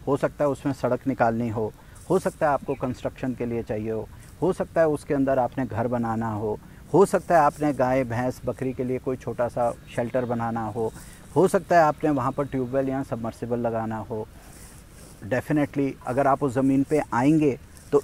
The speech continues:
एक gate भी होगा, उस ज़मीन पे आप जाना चाहेंगे तो वहाँ पे क्या रहेगा, वहाँ पर आपको parking भी चाहिए होगी, चाहे आपकी scooter की parking हो, चाहे tractor की parking हो, चाहे आपके एसयूवी की, कार की parking।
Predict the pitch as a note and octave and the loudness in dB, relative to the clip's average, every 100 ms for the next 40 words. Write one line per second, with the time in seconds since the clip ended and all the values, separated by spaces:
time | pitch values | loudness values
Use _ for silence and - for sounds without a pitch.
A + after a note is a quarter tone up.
0 | - D#3 A#2+ A#2 A#2 - C3 A2+ A2+ A2+ | 2 0 2 0 0 -2 -2 0 -2 0
1 | G#2+ - - - D3 C3 C3+ C#3+ D3+ D#3+ | -2 -4 -16 -8 -4 0 4 4 4 4
2 | C#3 C3+ C3 B2+ D3 D3 D3 D3 E3 E3+ | 2 4 2 4 4 4 4 4 2 0
3 | - - - B2+ B2+ G#2+ C#3 - G3 C4+ | -2 -10 -8 -2 0 0 -2 -4 -4 -6
4 | - - - C#3+ C#3+ C#3 D#3 F#3 - - | -14 -20 -4 0 0 0 -2 -4 -6 -14
5 | - - A2+ A2+ A#2+ A2+ B2 - D3 - | -18 -8 -6 -4 -4 -4 -4 -2 -2 0
6 | D3+ D3 C#3 B2 A#2+ A#2+ A#2 A2+ - - | -2 -2 -2 -2 -2 -4 -4 -8 -6 -2
7 | A#2 A2+ - A#2+ - C#3 D3 C#3+ C#3 B2+ | 0 0 -4 -8 -8 -8 -6 -6 -2 -2
8 | B2+ C3 A#2 A#2+ A#2 A#2+ A2+ A#2+ B2+ - | -2 -6 -6 -6 -4 -4 -4 -6 -6 -6
9 | C3 C#3 B2 A#2 A#2+ A#2+ G#2+ A2+ A2 A2 | -6 -6 -4 -4 -4 -8 -4 -6 -4 -4
10 | A#2 A2 - A#2 G#2+ C3+ C3 C3+ C#3 B2 | -2 -4 -4 -6 -4 -6 -4 -4 -6 -8
11 | - - B2 A#2+ C3+ A#2+ - - | -8 -4 -2 -2 -4 -4 -6 -8